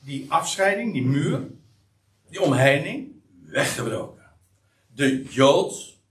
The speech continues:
heeft geen aparte positie in het lichaam van Christus. Nu, in onze dagen.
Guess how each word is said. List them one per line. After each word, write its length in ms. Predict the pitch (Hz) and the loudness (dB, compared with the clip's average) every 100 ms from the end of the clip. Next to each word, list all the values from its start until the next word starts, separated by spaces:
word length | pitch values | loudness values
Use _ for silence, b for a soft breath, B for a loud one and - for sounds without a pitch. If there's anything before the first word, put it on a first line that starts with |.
| _ | _
heeft 400 | - 147 135 - - | -2 0 0 -6 -16
geen 680 | - - 165 190 240 - - | -12 0 2 2 -2 -8 -8
aparte 720 | 139 135 151 143 - 110 104 - | -6 -4 -2 -4 -4 -14 -14 -14
positie 640 | 131 117 123 - 90 90 | -12 -12 -12 -12 -12 -14
in 80 | 113 | -16
het 100 | 92 | -16
lichaam 340 | 104 104 110 | -16 -12 -14
van 120 | - - | -16 -14
Christus. 560 | 131 127 - - - _ _ _ _ | -10 -10 -12 -20 -20 _ _ _ _
Nu, 480 | 135 190 147 - - | 0 2 2 0 -6
in 120 | 139 | -2
onze 240 | 135 151 117 | 0 0 -6
dagen. 340 | - - - | -10 -12 -20